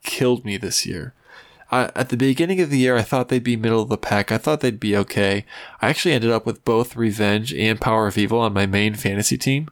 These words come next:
And the first week, they were horrible. They barely scored me any points, and I instantly moved them right to the bottom of the power rankings, where then they proceeded to win a couple games and make me look stupid.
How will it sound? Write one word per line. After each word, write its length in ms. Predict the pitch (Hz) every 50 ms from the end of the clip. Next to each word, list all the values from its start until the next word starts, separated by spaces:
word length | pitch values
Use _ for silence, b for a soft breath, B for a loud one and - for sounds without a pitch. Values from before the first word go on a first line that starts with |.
| _ _ _ _ _ _ _ _ _ _ _ _ _ _ _
And 160 | - 123 117
the 80 | 120 113
first 400 | 104 - - 156 180 - - -
week, 200 | 127 127 127 -
they 120 | - 120
were 200 | 113 107 104 101
horrible. 640 | 98 - 117 110 110 110 107 101 - - - - - B B B B B
They 100 | - 151
barely 260 | 156 160 160 160 151
scored 300 | 123 - - 135 131 123
me 120 | 113 107 101
any 140 | 107 127
points, 500 | 127 - - 117 110 120 135 - - -
and 120 | - 135 117
I 60 | 123 -
instantly 420 | - 139 147 131 - - 110 131 127
moved 200 | 123 123 120 113
them 180 | 113 104 104
right 220 | 107 107 113 - -
to 80 | 131
the 80 | 127 117
bottom 320 | 101 110 104 104 107 107
of 80 | 107 104
the 80 | 104
power 300 | - 113 101 101 101 95
rankings, 540 | 98 101 98 - - 101 120 123 - - - _ _ _ _ _ _ _ _ _ _ _ _ _ _
where 160 | - 123 120
then 180 | 117 143 160 160
they 120 | 165 151
proceeded 480 | - 147 135 - - 143 123 123 120 -
to 100 | 131 113
win 180 | 117 127 120
a 60 | 120
couple 280 | - - 117 - - 107
games 300 | 98 101 101 101 98 95
and 80 | 101 95
make 160 | 104 104 107
me 100 | 113 110
look 160 | 104 104 101
stupid. 480 | - - - 107 101 98 - - 120 127